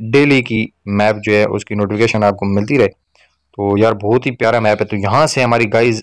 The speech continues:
असल ऑफ रोडिंग जो है वो शुरू हो जाती है, यहाँ से होती है स्टार्ट।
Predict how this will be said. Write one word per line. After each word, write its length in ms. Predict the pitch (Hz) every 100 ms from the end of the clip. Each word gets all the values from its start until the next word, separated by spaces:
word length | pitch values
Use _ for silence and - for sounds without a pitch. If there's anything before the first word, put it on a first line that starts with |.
| -
असल 300 | - - 131
ऑफ 200 | 113 107
रोडिंग 260 | 110 107 107
जो 80 |
है 140 | 107 107 - _
वो 160 | 107 107
शुरू 380 | - - 147 175
हो 80 | 127
जाती 180 | 110
है, 100 | 107
यहाँ 180 | 101 127
से 120 | 151
होती 180 | 127 127
है 80 | 120
स्टार्ट। 340 | - 135 127